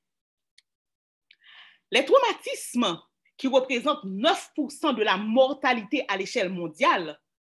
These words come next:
sont une menace pour la santé publique dans tous les pays. Selon les estimations de l'Organisation mondiale de la santé,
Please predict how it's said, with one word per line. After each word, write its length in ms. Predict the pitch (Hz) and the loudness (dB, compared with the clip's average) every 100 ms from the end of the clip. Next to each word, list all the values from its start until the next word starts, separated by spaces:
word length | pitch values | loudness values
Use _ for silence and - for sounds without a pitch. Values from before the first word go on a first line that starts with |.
| _ | _
sont 160 | - 233 | -10 -8
une 320 | 226 196 170 | -6 -8 -2
menace 560 | 247 202 170 165 - _ | -2 0 -6 -10 -20 _
pour 140 | 170 170 | -10 -8
la 140 | 170 - - | -8 -10 -14
santé 300 | - 269 262 | -4 -4 -4
publique 680 | 240 _ 370 359 392 381 - 208 - - | -8 _ 4 6 2 -2 -6 -6 -6 -14
dans 280 | 165 190 - _ | -6 -6 -6 _
tous 280 | - 262 269 | 2 2 0
les 160 | 165 180 | -4 -4
pays. 480 | - 185 196 226 - _ _ _ _ _ _ _ _ | -4 -6 -6 -8 -12 _ _ _ _ _ _ _ _
Selon 640 | - - 208 320 427 415 | -20 -2 4 6 6 2
les 240 | 226 190 | 0 0
estimations 540 | 208 - 226 202 - 269 | -6 -4 -4 -4 -2 -2
de 80 | |
l'Organisation 580 | 208 196 196 196 190 254 | 0 0 -2 -4 -6 -6
mondiale 400 | 214 180 170 262 | -6 -6 -4 -2
de 60 | 208 | -2
la 120 | 185 | -4
santé, 460 | - 190 185 330 | -8 -12 -2 -2